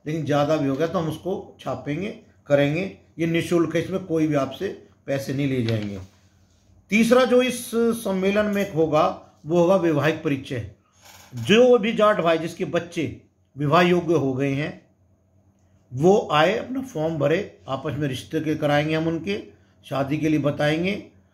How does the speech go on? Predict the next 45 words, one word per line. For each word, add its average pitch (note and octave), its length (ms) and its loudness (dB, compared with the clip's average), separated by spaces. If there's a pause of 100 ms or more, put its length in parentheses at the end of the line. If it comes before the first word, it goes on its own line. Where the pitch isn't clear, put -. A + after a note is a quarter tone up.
(220)
और D3+ 340 4
चाहे D3+ 280 2
तो D#3+ 120 -2
एक D3+ 140 -2
दूसरे D3+ 300 -2
को D3+ 140 -4
हम D3+ 220 0
साथ D3 340 -2
चल C#3 200 0
के D3+ 260 -2 (120)
मिलवाएंगे C3+ 560 2
भी। G2 200 -10 (1080)
तो D3+ 40 2
आप D#3 120 6
उन्हें D#3+ 200 0
फॉर्म D#3 300 0
भर F3 160 4
सकते G3+ 360 -4
हैं। G#3 300 0 (260)
इसके E3 260 -4
लिए F3 100 6
आप E3+ 80 2
हमारे D#3 300 2
कार्यालय D#3+ 520 2
सीपी F3+ 460 -6
तेरह E3+ 280 0
पीतमपुरा D#3+ 580 -2
दिल्ली, C#3+ 360 0 (640)
जो D#3 140 2
कि E3 140 -2
सुबह E3+ 440 2 (400)
दस E3+ 380 0
बज F3 140 -2
के F#3 140 -6
तीस F3+ 280 -6
मिनट D#3+ 200 -4
से F#3 140 -4
शाम D#3 300 -4
को F3 100 -2
पाँच D#3+ 280 -2
बजे D#3+ 100 -4
तक D#3+ 120 -2
खुला D3+ 220 2
रहता C#3 320 2
है, F#3 280 -2